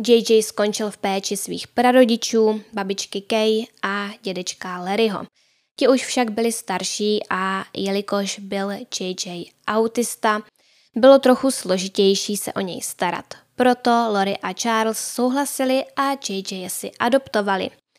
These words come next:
Eh, Tylee z toho byla nadšená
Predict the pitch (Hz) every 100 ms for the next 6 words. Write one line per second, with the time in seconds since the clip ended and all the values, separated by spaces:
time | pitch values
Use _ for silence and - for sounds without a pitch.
0 | _ _ _ _ _ _ - 226 220 214
1 | _ 277 277 277 277 269 - 262 262 240
2 | 254 240 208 - - 254 247 240